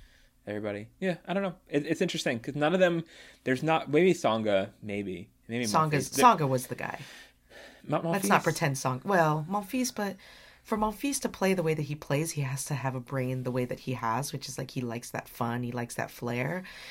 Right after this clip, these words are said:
Speaker 2: I think with Tsonga, just, like, five percent more discipline and
Speaker 1: Here
Speaker 2: fitness.
Speaker 1: yeah.
Speaker 2: And I think that, like, that's what gets him there.
Speaker 1: Here's another question on geography of tennis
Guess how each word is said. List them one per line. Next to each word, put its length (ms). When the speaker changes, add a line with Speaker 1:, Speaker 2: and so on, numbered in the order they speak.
Speaker 2:
I 40
think 160
with 80
Tsonga, 500
just, 340
like, 160
five 400
percent 380
more 120
discipline 600
and 120
Speaker 1:
Here 140
Speaker 2:
fitness. 520
Speaker 1:
yeah. 180
Speaker 2:
And 100
I 60
think 180
that, 180
like, 300
that's 640
what 140
gets 220
him 100
there. 260
Speaker 1:
Here's 300
another 180
question 340
on 140
geography 580
of 100
tennis 400